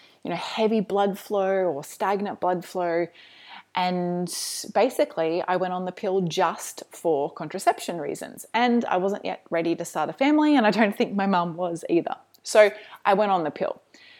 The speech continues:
Now, around a couple of years afterwards, I remember this so succinctly. It was my nineteenth birthday, the day before my nineteenth birthday, when I was studying fashion.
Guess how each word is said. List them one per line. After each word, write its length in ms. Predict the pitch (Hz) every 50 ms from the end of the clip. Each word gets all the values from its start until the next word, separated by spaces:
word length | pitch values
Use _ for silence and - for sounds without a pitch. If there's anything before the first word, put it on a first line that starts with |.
| - _
Now, 260 | - 220 226 226 226 - - - _ -
around 300 | 226 220 240 262 320 415
a 40 | 415
couple 300 | - 294 254 - 254 233
of 80 | 214
years 180 | 202 196 202 202 -
afterwards, 500 | - 151 165 - - 175 165 165 165 165
I 140 | - - 165
remember 540 | 160 156 160 175 175 180 190 196 214 214 220
this 180 | 208 214 208 -
so 300 | - - - 208 220 226
succinctly. 720 | 220 - - 185 175 - 185 175 170 - - - 147 -
It 100 | - -
was 160 | 151 165 160 -
my 200 | 180 175 175 180
nineteenth 680 | 185 190 185 185 190 196 196 - 196 190 185 - - -
birthday, 500 | 147 151 156 160 - - - - 85 87
the 100 | - 170
day 200 | - - 185 202
before 280 | 208 233 220 - 233 202
my 120 | 190 175
nineteenth 480 | 165 156 151 160 160 - 156 156 151 -
birthday, 520 | 156 156 165 170 - - 147 160 160 151 - - - - - - - - - _
when 100 | - 185
I 80 | 185 180
was 100 | 175 175
studying 360 | - - - 208 190 190 180
fashion. 540 | - - - - - - - 160 160 175 220